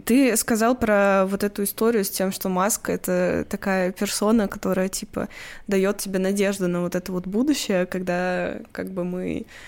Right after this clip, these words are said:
что-то сделаем с климатическим кризисом, там, если что, тиканём на Марс, вот это вот всё. Но, э, у меня как раз большой вопрос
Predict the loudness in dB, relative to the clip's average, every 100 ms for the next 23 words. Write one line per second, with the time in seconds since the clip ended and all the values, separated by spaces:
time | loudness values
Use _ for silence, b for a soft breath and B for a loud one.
0 | B -2 -2 0 0 2 2 0 -2 -2
1 | 0 -2 -2 -2 -2 2 2 2 2 2
2 | 0 0 -2 0 -2 -2 -4 -6 -4 -2
3 | -2 -6 -4 -4 -4 -4 -2 -2 -2 -2
4 | -4 -6 -6 -4 -4 -4 -2 -2 B B
5 | B 0 4 4 4 2 0 2 2 2
6 | 2 2 0 -2 -2 0 0 -2 -2 0
7 | 2 0 0 0 2 0